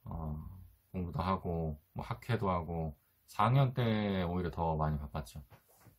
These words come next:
제가 무슨, 무슨 뭐 학생회장도 하고, 무슨, 어, 뭐 단체 장도 하고, 어, 학회 활동 계속 하고, 그때, 그때 이제 한 학기 내내 또 신천지랑 박 터지게 싸우고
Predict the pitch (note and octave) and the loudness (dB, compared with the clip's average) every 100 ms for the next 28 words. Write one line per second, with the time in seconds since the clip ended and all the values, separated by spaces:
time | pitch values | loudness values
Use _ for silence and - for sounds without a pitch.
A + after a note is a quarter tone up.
0 | - G#2+ F2 E2+ D#2+ E2+ D2 F#2 D#2+ - | -18 -6 -4 -2 -4 -6 -6 -4 -4 -6
1 | E2+ F2+ E2 G#2 - A2+ G#2 F#2 E2+ D#2+ | -4 0 0 -2 -2 0 2 0 0 0
2 | D#2+ D2+ E2 D#2+ D#2 - _ _ _ _ | 0 0 -2 -2 -4 -10 _ _ _ _
3 | - F#2 E2+ D#2 - - _ _ G#2 E2+ | -8 -4 -6 -6 -10 -16 _ _ -8 -2
4 | D#2+ D#2 F2 B2 - E2+ E2+ F#2+ F2 E2 | -2 -4 -8 -10 -4 -4 -2 -2 0 0
5 | D2+ _ _ _ _ _ _ _ _ - | -4 _ _ _ _ _ _ _ _ -2
6 | E2+ F2 E2+ F2 F2 D#2+ E2 E2 D#2+ - | 0 0 -2 0 0 -2 -4 -4 -8 -14
7 | _ _ _ _ _ _ _ _ _ _ | _ _ _ _ _ _ _ _ _ _
8 | - - F2 F2 - _ _ A2 A2+ G2 | -10 -8 -8 -12 -20 _ _ -4 -2 -2
9 | E2 D#2+ - - G2 F#2+ F#2+ F2+ F2 F2+ | -2 -6 -6 -6 -4 -4 -4 -4 -4 -6
10 | - _ _ _ _ _ _ _ _ _ | -14 _ _ _ _ _ _ _ _ _
11 | - - - - - G2+ E2+ E2 D#2+ D2+ | -8 -6 -8 -8 -2 0 0 0 0 -2
12 | - _ _ _ _ _ _ _ _ _ | -6 _ _ _ _ _ _ _ _ _
13 | _ _ B2+ A#2 F#2 F2 F2 E2+ D2+ A2+ | _ _ 0 2 0 0 0 -2 -4 -2
14 | A#2 G2+ F#2 D2+ D#2 - F#2 E2+ D#2+ F2+ | -2 0 0 -2 -4 -4 -4 -2 -2 0
15 | F#2 F2 E2+ E2+ E2+ | 0 0 -4 -6 -8